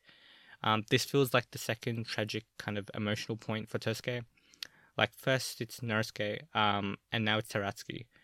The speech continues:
And we find out later that Taratsuki became, like, a laughing stock due to the events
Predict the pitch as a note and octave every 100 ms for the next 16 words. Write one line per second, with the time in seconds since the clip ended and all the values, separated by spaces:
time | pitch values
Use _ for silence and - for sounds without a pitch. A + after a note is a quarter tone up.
0 | _ _ - - A#2 B2+ - D3+ D#3 D3
1 | - A2+ B2 A2 G#2 G#2 G2+ - A2+ A#2+
2 | - C3 A#2 G#2+ A2 - C3 C3+ A2+ G2+
3 | G2 C3+ - B2+ A#2 - G2+ G2 - -
4 | G#2+ - G#2+ G2+ G#2 G#2 G2+ A2+ -